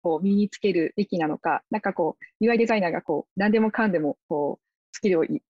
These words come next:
なんて言うんだろう、やれるべき、これからのユーアイデザイナーはリサーチもできて、まあ、ピーエム的な、あの、プロジェクトマネジメントもできてというふうにこう伸ばしていくべきなのかみたいなところは、なんかどの程度、あの、身につけておくべきなのかなっていうのは、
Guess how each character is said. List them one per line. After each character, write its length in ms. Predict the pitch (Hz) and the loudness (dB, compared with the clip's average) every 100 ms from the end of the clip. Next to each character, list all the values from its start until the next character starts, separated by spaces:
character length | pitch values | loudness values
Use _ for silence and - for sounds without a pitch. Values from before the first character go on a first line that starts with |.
| - | -6
な 100 | 170 | -4
ん 60 | |
て 80 | 175 | -2
言 60 | 160 | -2
う 0 | |
ん 20 | |
だ 80 | 139 | -2
ろ 80 | - | -4
う、 20 | - | -2
や 80 | 190 | 2
れ 120 | 233 | 4
る 160 | 240 | 4
べ 100 | 220 | 2
き、 260 | 233 175 147 - _ _ | 0 -4 -4 -8 _ _
こ 80 | 240 | -4
れ 60 | 220 | 0
か 120 | 240 | 2
ら 40 | |
の 80 | 226 | 2
ユ 80 | 208 | 0
ー 40 | |
ア 20 | |
イ 60 | 214 | 0
デ 100 | 220 | 0
ザ 100 | 262 | 2
イ 60 | 254 | 2
ナ 80 | |
ー 20 | 208 | 2
は 60 | |
リ 100 | 180 | 0
サ 120 | 196 | -2
ー 40 | 196 | -4
チ 120 | 196 | -2
も 120 | 196 | -2
で 140 | 196 196 | -2 -4
き 80 | |
て、 220 | _ 180 165 | _ -4 0
ま 180 | 226 | 0
あ、 60 | - - | -2 -2
ピ 100 | 185 | -2
ー 20 | |
エ 80 | 180 | -2
ム 100 | 175 | -4
的 220 | 180 175 | -4 -2
な、 160 | 170 - - - - | -4 -6 -16 -12 -6
あ 60 | |
の、 80 | 170 | -4
プ 80 | 180 | -2
ロ 80 | 180 | -2
ジ 60 | |
ェ 20 | 185 | -2
ク 80 | |
ト 60 | 196 | -2
マ 80 | 185 | -2
ネ 100 | 214 | 0
ジ 100 | 220 | 0
メ 80 | 196 | -2
ン 60 | |
ト 180 | - 175 | -4 -6
も 100 | 165 | -2
で 140 | 196 | -2
き 80 | 190 | -4
て 160 | - 165 | -6 -4
と 80 | 170 | -4
い 40 | |
う 20 | |
ふ 60 | 185 | -4
う 40 | |
に 80 | 165 | -4
こ 100 | 156 | -2
う 20 | |
伸 100 | 165 | -2
ば 120 | 190 220 | -2 -2
し 60 | |
て 100 | - | -4
い 60 | 180 | -4
く 120 | 208 | -2
べ 80 | 208 | -2
き 120 | 208 | -2
な 120 | 175 | -2
の 100 | 170 | -2
か 220 | - 165 - | -4 -4 -2
み 120 | 233 | -2
た 100 | 196 | -2
い 40 | |
な 120 | 170 175 | -2 -6
と 80 | |
こ 120 | - 170 | -6 -4
ろ 120 | 160 | -2
は、 200 | 156 147 _ _ _ _ | -2 -4 _ _ _ _
な 60 | - | -6
ん 20 | |
か 120 | - | -4
ど 120 | - 202 | -2 0
の 80 | |
程 240 | 262 269 247 | 0 0 0
度、 260 | 233 - - _ | 0 -2 -8 _
あ 100 | 180 | -4
の、 220 | 170 156 | -2 0
身 120 | 190 | 0
に 40 | 202 | 0
つ 80 | |
け 100 | - | -2
て 60 | 190 | -2
お 80 | 170 | -2
く 80 | 196 | -2
べ 80 | |
き 80 | 202 | -2
な 80 | 165 | -2
の 80 | 156 | -4
か 140 | - | -4
な 140 | 160 - | -6 -8
っ 60 | - | -4
て 60 | |
い 80 | 190 | -2
う 40 | 180 | -2
の 120 | 156 | -2
は、 180 | 147 | -4